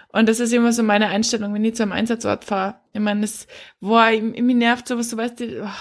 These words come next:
boah, da könnte ich mich so aufregen, ganz ehrlich.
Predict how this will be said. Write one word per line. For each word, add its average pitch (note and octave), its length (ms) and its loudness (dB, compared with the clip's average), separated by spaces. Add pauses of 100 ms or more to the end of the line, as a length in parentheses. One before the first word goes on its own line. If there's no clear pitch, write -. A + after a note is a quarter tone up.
(420)
boah, B3 120 4
da C#4+ 60 4
könnte D#4 240 2
ich - 40 -2
mich D#4+ 100 -4
so E4+ 80 0
aufregen, B3+ 840 2
ganz A#3 200 0
ehrlich. G#3 560 -4